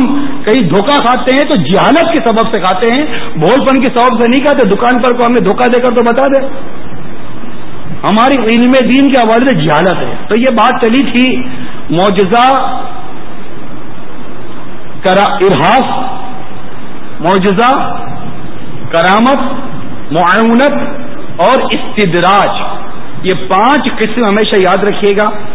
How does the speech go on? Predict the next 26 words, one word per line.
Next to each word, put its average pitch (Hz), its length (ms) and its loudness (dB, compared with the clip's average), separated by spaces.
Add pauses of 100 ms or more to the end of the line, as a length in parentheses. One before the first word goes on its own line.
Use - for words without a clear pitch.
(1160)
کہ 180 100 0 (280)
روایتوں 202 440 2 (140)
میں 208 140 2
یہ 208 220 2
خلاصے، 202 460 2 (320)
کتابوں 185 460 0
میں 202 100 2
یہ 185 120 2
باتیں 170 300 0
موجود 170 420 0
ہیں 208 200 0 (760)
کہ 170 100 -2
اگر 180 280 -2
تم 208 200 2
دیکھو 190 260 0 (100)
کہ 220 140 2
کوئی 202 200 2
ہوا 151 220 2 (120)
میں 185 100 2
اڑ 175 200 2
رہا 143 240 0
ہے، 101 120 -2 (2750)
آگ 220 260 2 (120)
کھا 160 220 0
رہا 143 260 2
ہے، 104 180 -2